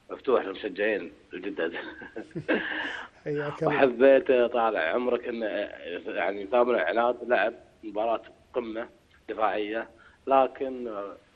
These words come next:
Speaker 1: فقيرة بالهجوم والنص. طبعا لأن أول مباراة كان عليه ضغط. يعني ك-، كمدرب وال-، والكباتن الكبار هو أدرى مني، كمدرب عندك مباراة واحدة واحتمال ماشي.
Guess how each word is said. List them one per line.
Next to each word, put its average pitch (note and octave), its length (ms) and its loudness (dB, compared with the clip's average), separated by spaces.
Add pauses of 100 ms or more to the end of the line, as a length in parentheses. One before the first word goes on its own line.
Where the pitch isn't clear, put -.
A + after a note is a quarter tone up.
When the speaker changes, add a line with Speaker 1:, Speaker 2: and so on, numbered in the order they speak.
Speaker 1:
فقيرة C3 380 0
بالهجوم A#2 640 -4
والنص. G#2 280 -10 (920)
طبعا D3 180 4
لأن C3 280 0
أول C3+ 320 4
مباراة B2 320 0
كان B2 160 -4
عليه A#2 200 0
ضغط. A#2 300 0 (1040)
يعني A2+ 260 -6
ك-، C#3+ 680 -2
كمدرب D3 460 0
وال-، B2 320 -2
والكباتن C3+ 520 2
الكبار C3 520 0 (280)
هو C3+ 140 0
أدرى B2 200 2
مني، G2 480 -6
كمدرب C#3 560 2
عندك C#3+ 200 2
مباراة C3+ 400 2 (120)
واحدة A#2 540 -4 (380)
واحتمال F#3 380 6 (120)
ماشي. G2+ 400 -6